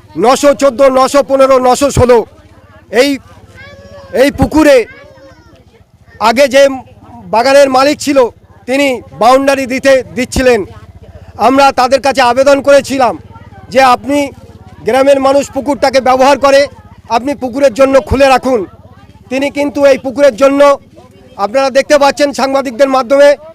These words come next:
যে পুকুরটা খোলা আছে, গ্রামের মানুষ ব্যবহার করত। কিন্তু বর্তমান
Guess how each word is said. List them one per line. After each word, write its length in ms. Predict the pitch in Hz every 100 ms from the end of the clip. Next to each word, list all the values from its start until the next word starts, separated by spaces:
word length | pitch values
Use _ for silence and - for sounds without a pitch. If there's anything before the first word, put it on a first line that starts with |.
| _ _
যে 140 | 170 254
পুকুরটা 380 | 262 254 247
খোলা 300 | 277 240 269
আছে, 280 | 262 247 233 190 - _ - - -
গ্রামের 340 | 220 262 277 269
মানুষ 240 | 269 277
ব্যবহার 360 | 214 240 285 285
করত। 360 | 277 269 202 151 _ _ _ _
কিন্তু 440 | 254 294 302 262 185 _ _ _ _ _ _ _ _ _ -
বর্তমান 580 | 196 262 285 285 285 277